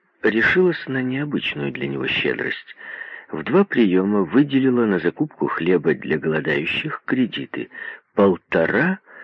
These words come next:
и четыре и семь десятых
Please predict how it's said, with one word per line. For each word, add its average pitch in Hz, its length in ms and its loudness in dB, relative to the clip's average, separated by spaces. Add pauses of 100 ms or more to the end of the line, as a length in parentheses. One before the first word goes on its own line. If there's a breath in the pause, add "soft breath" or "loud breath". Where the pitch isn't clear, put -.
(440 loud breath)
и 98 140 2
четыре 165 680 2
и - 20 -4 (160)
семь 123 240 2
десятых - 760 -2